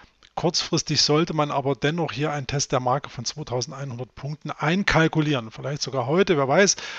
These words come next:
ähm, um dann möglicherweise nochmal direkt eine Attacke zu starten und richtig bullisch. Und wir konsolidieren, wie gesagt, auf hohem Niveau. Es ist immer noch nicht unwahrscheinlich, dass wir, wenn wir einen Ausbruch mal sehen,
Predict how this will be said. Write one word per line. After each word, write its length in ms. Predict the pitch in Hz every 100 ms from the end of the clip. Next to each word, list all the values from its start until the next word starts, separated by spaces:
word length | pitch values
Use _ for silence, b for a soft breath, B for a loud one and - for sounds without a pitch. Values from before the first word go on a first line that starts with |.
| B -
ähm, 160 | 151
um 160 | 165 185
dann 160 | 170 160
möglicherweise 580 | 160 165 143 143 143
nochmal 300 | 139 151 165
direkt 340 | 139 156 170 -
eine 140 | 147
Attacke 340 | 135 - 147 160
zu 160 | -
starten 420 | 131 147 180 196 151 B B
und 120 | - 135
richtig 380 | 175 - 143
bullisch. 460 | - 214 226 196 - -
Und 360 | - 147 143 - _
wir 160 | 151 143
konsolidieren, 640 | - 139 147 139 156 165
wie 80 | 147
gesagt, 280 | 143 143 -
auf 160 | 135
hohem 160 | 156 156
Niveau. 320 | 135 135 196
Es 180 | 151 -
ist 140 | -
immer 200 | - 190
noch 260 | 170 151 - 151
nicht 240 | 170 -
unwahrscheinlich, 640 | 180 170 151 147 151 147
dass 180 | 135 131
wir, 140 | 139 131
wenn 160 | 156
wir 60 | 175
einen 100 | 147
Ausbruch 400 | 151 160 - 127
mal 260 | 147 143 - -
sehen, 560 | 131 120 175 214 170